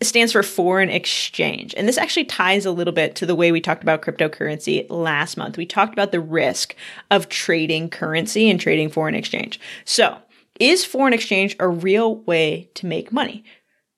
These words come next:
Sure. With a lot of caveats. There are whole funds, there are whole investment funds that's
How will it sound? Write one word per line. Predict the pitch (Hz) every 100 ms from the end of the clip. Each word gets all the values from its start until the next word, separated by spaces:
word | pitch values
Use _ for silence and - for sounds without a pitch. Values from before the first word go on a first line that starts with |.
| _ _ -
Sure. | - - - - - - 220 139 110 - _ _ - - -
With | 254
a | 247
lot | 226 202 208
of | 214
caveats. | 160 156 78 - -
There | 214 214
are | 226 240
whole | 233 247 247 277
funds, | - 208 175 165 214
there | 185
are | 175
whole | 180
investment | 190 170 165 - -
funds | - 143 180
that's | 175 180